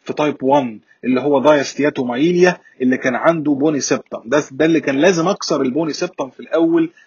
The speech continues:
قبل ما أعمل untethering للكورد. هو ده موضوع السبليت كورد مالفورميشن.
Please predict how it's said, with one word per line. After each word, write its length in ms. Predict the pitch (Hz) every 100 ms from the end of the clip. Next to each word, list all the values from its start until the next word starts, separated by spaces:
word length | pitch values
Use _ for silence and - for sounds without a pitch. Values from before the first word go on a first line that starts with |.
| -
قبل 280 | 147 139 123
ما 80 | 135
أعمل 240 | 127 123
untethering 680 | 113 117 - 120 117 107 101
للكورد. 340 | _ - - _ _ _ _ _ _ _ _ _ - 208
هو 100 | 185
ده 100 | 170
موضوع 320 | 139 135 127
السبليت 320 | 113 - 139
كورد 240 | - 127
مالفورميشن. 720 | 123 113 - 117 185 190 196